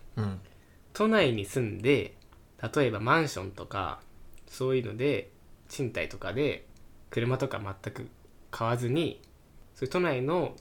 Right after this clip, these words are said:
Speaker 2: 勤務地とかを優先、ん？職場への勤務を優先して、都内に住むか、
Speaker 1: うん。
Speaker 2: それとも、郊外に住んでね、
Speaker 1: うん。
Speaker 2: その一軒家建てて、車とかも所有して、ちょっと、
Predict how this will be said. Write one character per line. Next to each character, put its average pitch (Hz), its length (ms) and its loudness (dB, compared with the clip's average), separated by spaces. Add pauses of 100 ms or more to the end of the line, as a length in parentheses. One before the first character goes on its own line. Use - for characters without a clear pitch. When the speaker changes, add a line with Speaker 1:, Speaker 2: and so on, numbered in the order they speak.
Speaker 2:
勤 175 360 4
務 180 80 4
地 180 140 -6
と 117 120 -2
か 110 140 -4
を 110 80 0
優 131 180 0
先、 147 320 -6 (320)
ん？ 180 180 -6
職 - 260 -4
場 202 120 6
へ 196 40 4
の 165 100 4
勤 196 240 0
務 156 160 4
を 120 40 2
優 131 200 4
先 160 280 -4
し - 100 -12
て、 220 380 0 (440)
都 - 140 -4
内 151 200 4
に 95 60 -6
住 - 260 -4
む - 60 0
か、 - 380 -4 (540)
Speaker 1:
う 113 60 0
ん。 98 240 -2 (360)
Speaker 2:
そ - 160 -2
れ 165 80 0
と 185 140 4
も、 120 360 0 (360)
郊 185 260 6
外 78 160 0
に 95 100 -8
住 104 200 -6
ん 82 40 -8
で - 80 -10
ね、 123 200 -8 (400)
Speaker 1:
う 110 40 -2
ん。 95 240 -4 (120)
Speaker 2:
そ - 100 -8
の 110 100 -2
一 107 140 -2 (140)
軒 139 160 4
家 110 120 -2
建 - 160 -8
て 107 100 -6
て、 - 420 0 (420)
車 127 300 0
と 139 100 -2
か - 80 -6
も 95 100 -8
所 104 220 -6
有 123 160 0
し 120 120 -6
て、 160 380 -2 (360)
ち - 100 2
ょ 202 60 4
っ - 20 -8
と、 110 460 0